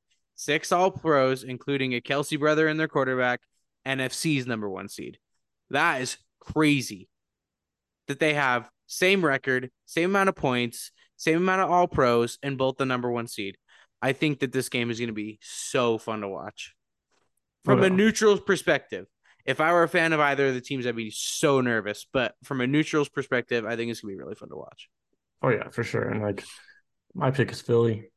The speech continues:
Speaker 2: What's y'all's pick?
Speaker 1: You have your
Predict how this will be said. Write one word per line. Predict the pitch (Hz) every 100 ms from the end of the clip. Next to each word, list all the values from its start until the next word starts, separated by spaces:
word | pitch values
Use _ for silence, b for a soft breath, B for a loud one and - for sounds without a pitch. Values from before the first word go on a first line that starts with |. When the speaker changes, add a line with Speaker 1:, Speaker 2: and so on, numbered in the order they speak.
| _ _ -
Speaker 2:
What's | 113 -
y'all's | 110 98
pick? | - 117 107 - _ _ _ _ _ _ _ _ _ _ _ _ _ _ _ _ _ _ _ _ _ _ _ b b b _ _ _ _ _ _ _ _ _ -
Speaker 1:
You | 131 151
have | 165 165 147
your | 143 127 120